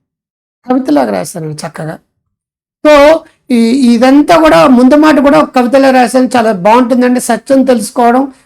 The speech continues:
సిగ్గును అధిగమించడం, సుఖంగా, గౌరవంగా జీవించడం మనందరి హక్కు.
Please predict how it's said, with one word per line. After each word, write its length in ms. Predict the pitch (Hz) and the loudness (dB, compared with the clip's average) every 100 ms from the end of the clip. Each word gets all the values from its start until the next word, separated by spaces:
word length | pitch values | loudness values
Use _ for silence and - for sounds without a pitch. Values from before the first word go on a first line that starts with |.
| _ | _
సిగ్గును 540 | - 226 185 185 269 | -6 -6 -4 0 0
అధిగమించడం, 720 | 240 220 240 240 233 233 254 254 - _ | 2 0 0 0 -2 -2 -4 -6 -14 _
సుఖంగా, 880 | - 220 214 240 247 247 254 262 - | -10 -8 -4 -2 0 2 2 0 -4
గౌరవంగా 520 | 196 208 226 233 233 | -2 0 0 -2 -2
జీవించడం 680 | 226 190 208 190 196 220 269 | -2 -4 -6 -6 -4 -2 -2
మనందరి 520 | 208 196 190 190 220 | -2 -4 -4 -2 -4
హక్కు. 880 | 339 170 185 _ 220 220 214 185 156 | -4 -8 -10 _ -2 2 2 -2 -6